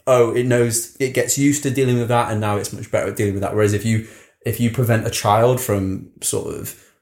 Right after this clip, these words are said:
playing around in the mud and damaging a little bit of its immune system each time, you never grow. If you never exercise and put your body under stress, you never grow. So you, your body's almost an anti-fragile machine,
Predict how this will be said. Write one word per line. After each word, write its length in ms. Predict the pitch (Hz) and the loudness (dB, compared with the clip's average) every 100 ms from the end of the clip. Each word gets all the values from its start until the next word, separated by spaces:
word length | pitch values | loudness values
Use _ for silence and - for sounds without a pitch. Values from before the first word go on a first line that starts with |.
| - | -16
playing 300 | - 107 101 | -2 0 2
around 300 | 98 98 98 | 2 2 0
in 60 | 98 | 0
the 60 | |
mud 280 | 95 101 113 | 0 2 4
and 260 | 120 101 92 | 4 2 2
damaging 640 | 95 101 98 98 98 101 | 0 0 0 0 0 -2
a 60 | 107 | 0
little 260 | 107 104 | 0 0
bit 160 | 95 104 | -2 -2
of 80 | 101 | -2
its 160 | 98 | -2
immune 240 | 101 104 107 | 0 0 0
system 300 | 117 - 113 | -2 -2 -2
each 140 | 113 | -4
time, 320 | - 120 131 | -4 -2 0
you 60 | 113 | 2
never 180 | 98 101 | 0 -2
grow. 260 | 101 98 | -4 -2
If 160 | - - | -2 -2
you 60 | |
never 360 | 107 101 104 104 - - - | -2 0 0 0 -6 -20 -10
exercise 720 | 110 - 117 - 110 113 127 117 | -8 -4 0 0 2 2 2 2
and 140 | 107 | -2
put 180 | - 117 | -6 -4
your 140 | 107 | -4
body 320 | 101 104 110 | 0 0 2
under 180 | 107 104 | 0 -2
stress, 640 | 104 - 104 131 160 - - _ _ _ | -6 -4 -2 -2 -4 -8 -12 _ _ _
you 180 | 117 107 | -4 0
never 220 | 107 101 | 0 0
grow. 300 | 98 101 98 | 2 2 4
So 160 | 92 110 | 2 0
you, 120 | 107 | -4
your 200 | - 113 | -4 -4
body's 360 | 98 117 135 117 | 2 4 4 4
almost 520 | 110 101 98 - - - | 2 2 -2 -4 -8 -6
an 140 | 110 101 | -4 -4
anti-fragile 840 | 113 104 - 101 95 107 98 101 | -2 -4 0 -2 0 0 0 -2
machine, 580 | 95 98 - 104 92 - | -2 -4 -4 -4 -6 -10